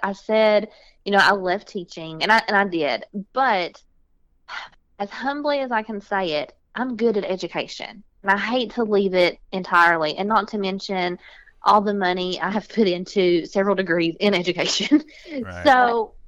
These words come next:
Speaker 1: you know, when I thought about what do I want to, and that, that's been, I've really appreciated this, uh, season of change and reflecting on what I, what I wanna do with my life, and it's really forced me to do that, because I think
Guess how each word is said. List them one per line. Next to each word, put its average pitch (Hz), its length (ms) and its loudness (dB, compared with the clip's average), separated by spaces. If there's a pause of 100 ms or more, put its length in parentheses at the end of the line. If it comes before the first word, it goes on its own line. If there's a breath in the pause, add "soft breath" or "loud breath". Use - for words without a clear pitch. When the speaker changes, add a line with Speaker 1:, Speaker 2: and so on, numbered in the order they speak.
Speaker 1:
you 269 120 -2
know, 247 140 2
when 240 140 -2
I 240 80 2
thought 285 300 0
about 254 460 -2 (240)
what 233 460 -6
do 254 100 -2
I 226 100 -2
want 214 240 -8 (120)
to, - 140 -8
and 254 140 -6
that, 330 280 0
that's 247 280 -2
been, 214 420 -6 (920 loud breath)
I've 226 140 -2
really 254 360 -2
appreciated 208 640 -6
this, 175 360 -6 (140)
uh, 147 260 -2
season 190 720 -4
of 123 260 -6
change 247 800 -4
and 196 140 -4
reflecting 202 640 -4
on 185 120 0
what 175 120 -6
I, 156 200 0
what 190 140 0
I 185 40 2
wanna 170 160 0
do 180 80 0
with 202 140 -2
my 190 100 0
life, 147 240 2
and 175 80 -2
it's 185 140 -8
really 208 320 0 (160)
forced 214 360 0
me 196 120 -4
to 156 80 -4
do 175 180 -2
that, 95 320 -2
because - 220 -6
I 202 60 2
think 339 460 -6